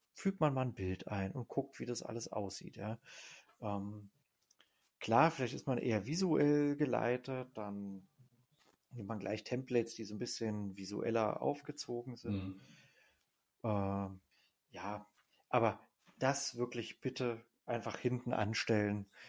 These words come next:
Speaker 1: ganz zum Schluss. Äh, wenn die Struktur steht, also die Mailing-Idee auch, dann kann man das Design rüber bügeln <laughs> und sich damit beschäftigen.
Speaker 2: Mhm.
Speaker 1: Genau. Mm.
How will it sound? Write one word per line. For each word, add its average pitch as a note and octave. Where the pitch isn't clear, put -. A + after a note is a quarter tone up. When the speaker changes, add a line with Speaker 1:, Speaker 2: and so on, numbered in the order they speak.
Speaker 1:
ganz A#2
zum A2+
Schluss. -
Äh, G#2
wenn B2+
die C#3+
Struktur C3
steht, G#2
also G2
die G2
Mailing-Idee G#2+
auch, G#2+
dann G2
kann G#2
man G2
das -
Design G2+
rüber G#2+
bügeln G#2
<laughs> -
und F2+
sich G#2+
damit -
beschäftigen. -
Speaker 2:
Mhm. G2
Speaker 1:
Genau. F2+
Mm. A#2+